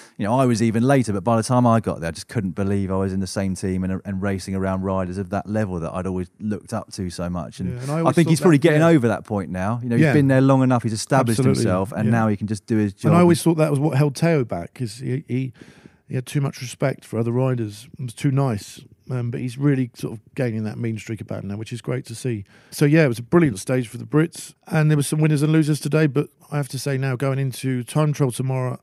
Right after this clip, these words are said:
Speaker 2: and then, of course, Sunday's mountain stage, and then a rest day, for me, Almeida is now, this is his race to lose, 'cause I can't see anyone with, A, a team strong enough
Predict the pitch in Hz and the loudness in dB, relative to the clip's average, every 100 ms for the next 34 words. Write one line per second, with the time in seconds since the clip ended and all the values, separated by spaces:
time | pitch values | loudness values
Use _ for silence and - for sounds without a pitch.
0 | - 127 120 - 127 - - 135 131 123 | -10 -8 -8 -4 -4 -2 -2 0 0 -2
1 | 110 127 127 127 117 - 120 117 117 - | -2 -4 -6 -6 -8 -8 -6 -6 -8 -8
2 | 120 113 123 135 - 110 110 110 _ _ | -6 -2 -2 -2 -2 -4 -4 -8 _ _
3 | _ _ _ - 123 147 135 123 _ _ | _ _ _ -10 0 4 4 0 _ _
4 | _ - 123 127 139 143 117 113 120 - | _ -2 0 2 4 4 2 -2 -6 -14
5 | _ _ _ - 117 104 - - _ _ | _ _ _ -2 -2 -4 -12 -18 _ _
6 | 123 127 117 127 - 117 117 123 113 117 | -6 -2 0 -2 -2 -6 -4 -2 -2 -6
7 | - 113 143 95 - _ - 117 143 170 | -4 -4 -4 -4 -14 _ -10 -8 -6 -4
8 | 170 - 147 127 113 _ - _ _ _ | -6 -4 -2 -2 -6 _ -20 _ _ _
9 | _ 147 156 139 123 117 _ _ 151 185 | _ 2 2 2 -2 -6 _ _ 2 4
10 | 160 - 147 127 - 127 101 107 131 - | 4 2 0 0 0 0 0 -4 -4 -8